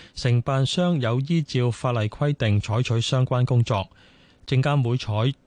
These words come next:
宣布採取多項措施，就虛擬資產平台加強信息傳播同投資者教育，包括喺網上公布虛擬資產持牌平台名單同新增申請者名單。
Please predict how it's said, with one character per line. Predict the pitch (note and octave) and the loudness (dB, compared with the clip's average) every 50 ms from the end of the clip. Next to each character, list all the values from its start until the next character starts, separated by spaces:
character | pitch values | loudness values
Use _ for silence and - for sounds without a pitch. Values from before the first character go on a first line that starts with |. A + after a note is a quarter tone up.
| _ - | _ -12
宣 | - - E3 D#3 D3+ | -4 0 0 0 2
布 | - B2+ B2 B2 | 0 0 -2 0
採 | - B2 A#2+ C3+ | 0 0 0 0
取 | C3 - A#2 A2+ B2+ | 0 0 -2 -2 -2
多 | - - C#3+ C3+ | 0 0 0 2
項 | B2+ A#2+ G#2+ G#2+ | 2 2 2 2
措 | G#2+ - B2+ B2 | 2 2 0 0
施， | A#2+ - - D#3+ E3 E3+ - - - - - - _ | 0 0 0 0 0 -2 -4 -10 -20 -20 -20 -20 _
就 | - - C3+ C3+ B2+ | -2 0 0 0 0
虛 | A#2 F3 F#3 | 0 0 0
擬 | E3 C#3+ C#3 | 2 0 0
資 | C3+ - F#3 D#3+ | 0 -2 -2 0
產 | - C3 C3+ D3+ | 0 2 2 2
平 | - A#2 F#2+ F2+ F#2+ | 2 2 2 2 0
台 | G2+ - A#2 G#2 G2+ G2 | 0 0 0 0 0 -2
加 | G2 - D#3 D3+ D3 | -2 -2 0 0 0
強 | - B2+ G#2 G2+ G2+ | 2 2 2 2 0
信 | G2 - C3+ B2+ A#2+ | 0 2 2 2 2
息 | - D#3+ | 2 0
傳 | D3+ - - - G2 F#2 F2+ | -4 -6 -4 -2 0 0 0
播 | F#2 - B2 A#2 A#2 | 0 0 -2 -2 0
同 | A2+ - G#2 F#2+ F2+ | 0 0 0 0 0
投 | F2 G#2+ G2+ G2 G2+ | 0 0 -2 -2 -2
資 | - - C3+ | -2 -2 0
者 | - C3+ | 0 0
教 | B2 - B2 A#2 A#2 | 0 0 0 0 2
育， | A#2 G#2+ G2 - - - - - - - - | 2 0 0 -2 -10 -20 -20 -20 -20 -18 -4
包 | - D#3+ C3+ | -2 0 2
括 | C3+ B2+ | 2 2
喺 | C3+ C#3+ C#3 | 4 4 2
網 | A2+ G#2 A2+ | 4 4 2
上 | B2+ - B2+ A2+ G#2+ A2+ | 2 2 2 2 2 2
公 | - D3 D3 D3+ | 2 2 0 0
布 | C#3+ - B2 B2 B2+ | 0 -2 -2 -2 -2
虛 | - D3+ D#3 | 0 0 0
擬 | C#3+ B2+ B2 A#2+ | 2 0 -2 -2
資 | - - - D3+ | -4 -2 -2 -2
產 | - - A#2+ A2 B2 C3+ | -2 0 0 2 2 0
持 | - - A2 | 0 -2 -4
牌 | G2+ G2 F#2 | -2 -2 -2
平 | F2+ - F#2+ G2 | -2 0 0 0
台 | F#2+ G#2 F#2+ | 0 0 0
名 | F#2+ F#2+ F#2 F#2 G2+ | 0 2 0 0 2
單 | - D3+ D3+ D#3 D#3+ E3 - - - - - | 2 2 2 2 0 -2 -6 -16 -20 -14 -2
同 | - A#2+ B2 | 0 2 2
新 | A#2+ - F#3+ F#3+ F#3 E3 | 2 2 2 2 2 2
增 | - F#3 F3 F3+ E3+ | 2 0 0 0 0
申 | - - F3 F3 D#3+ | 0 0 0 0 0
請 | - A#2+ C3+ | 0 0 -2
者 | C3+ - A2 | 0 0 0
名 | B2+ B2 F2+ E2 | 0 0 0 -2
單。 | F2 - C3 C3 C#3 | -2 -2 -2 -2 -2